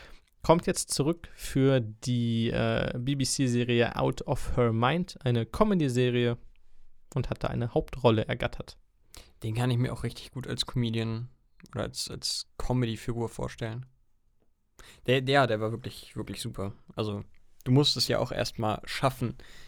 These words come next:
Speaker 2: in den Zuschauern so eine, einen starken Hass hervorzurufen. Das kriegst du ja nicht hin, weil du irgendwie eine, eine Flachflunse bist, was deine schauspielerischen Künste,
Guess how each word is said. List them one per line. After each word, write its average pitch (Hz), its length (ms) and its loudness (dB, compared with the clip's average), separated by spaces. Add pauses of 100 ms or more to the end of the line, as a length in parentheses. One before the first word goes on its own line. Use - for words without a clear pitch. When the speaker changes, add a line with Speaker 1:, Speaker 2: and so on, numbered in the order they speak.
(140)
Speaker 2:
in 117 440 -2
den 117 140 2
Zuschauern 127 520 2
so 117 160 0
eine, 117 480 0 (140)
einen 113 400 -4
starken 120 480 -2
Hass - 480 -4 (300)
hervorzurufen. 123 840 -4
Das 117 140 -6
kriegst - 300 -6
du 117 60 -2
ja 113 80 -2
nicht 120 200 -4
hin, 120 180 -2
weil 113 140 2
du 113 60 -2
irgendwie 117 400 -4
eine, 113 300 -4
eine 127 320 -4 (100)
Flachflunse 123 880 -2
bist, 113 260 -6
was 120 260 -2
deine 117 220 -4
schauspielerischen - 680 -6
Künste, 131 380 0